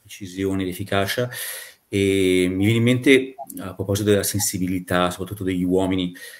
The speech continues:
che una delle, delle parti, delle stanze che più ti colpiscono in Nobody, sono tutte molto forti, è quella in cui, eh, viene letta una recensione.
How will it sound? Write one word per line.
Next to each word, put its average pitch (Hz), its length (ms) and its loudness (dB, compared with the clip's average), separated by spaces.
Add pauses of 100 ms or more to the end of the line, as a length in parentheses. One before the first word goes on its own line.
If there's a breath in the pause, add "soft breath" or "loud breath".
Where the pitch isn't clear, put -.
(220 loud breath)
che - 140 -6
una 123 140 4
delle, 92 720 4 (520)
delle 85 180 -8
parti, 98 300 0
delle 87 120 0
stanze 107 680 4
che 90 720 -2
più 135 140 -2
ti 131 80 -4
colpiscono 107 580 -2
in 98 60 0
Nobody, 95 360 2
sono 101 160 -4
tutte 113 160 -4
molto 90 220 -2
forti, 98 500 -4 (520 loud breath)
è 107 100 -6
quella 123 320 8
in 117 100 4
cui, 113 480 -6
eh, 101 280 0
viene 107 160 -2
letta 110 240 -2
una 104 120 -4
recensione. 87 920 -6